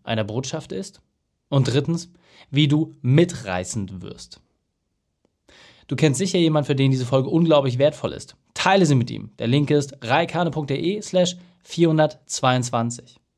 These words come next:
Bevor wir gleich in die Folge starten, habe ich noch eine persönliche Empfehlung für dich. Der Partner dieser Folge ist Vodafone. Telefonanlage und Cloud in einem.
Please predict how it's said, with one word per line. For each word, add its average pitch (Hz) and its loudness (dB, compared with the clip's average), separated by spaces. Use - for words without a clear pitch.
Bevor 120 0
wir 135 0
gleich 123 2
in 120 -8
die 120 -2
Folge 156 -4
starten, 170 -6
habe 107 -4
ich 107 -8
noch 117 0
eine 107 -2
persönliche 113 -4
Empfehlung 107 -10
für 104 -14
dich. - -18
Der 117 2
Partner 175 2
dieser 135 2
Folge 147 2
ist 127 0
Vodafone. 120 0
Telefonanlage 165 2
und 190 4
Cloud 165 2
in 147 2
einem. 107 -2